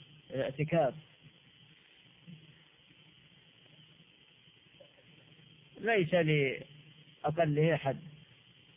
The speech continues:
فلو نوى دخل المسجد ولبث ساعة وانصرف بنية الاعتكاف لا-، لا اعتبر معتكفا، لا حد لأكثره،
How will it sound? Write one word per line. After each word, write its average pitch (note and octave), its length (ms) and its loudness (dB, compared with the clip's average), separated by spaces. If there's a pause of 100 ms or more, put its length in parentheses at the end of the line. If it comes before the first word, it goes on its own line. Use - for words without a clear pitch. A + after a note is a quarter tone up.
(1160)
فلو C#3+ 300 0
نوى E3+ 320 4
دخل C#3 260 -2
المسجد C#3+ 640 -2
ولبث D3+ 600 0
ساعة F3 520 0 (1000)
وانصرف E3 540 0 (200)
بنية F#3 460 2
الاعتكاف E3 720 -2
لا-، D#3+ 280 -2
لا D3+ 140 -2
اعتبر G3+ 420 0
معتكفا، C#3+ 600 -6 (4000)
لا F#3+ 180 4
حد F3 300 -4
لأكثره، D#3+ 680 -2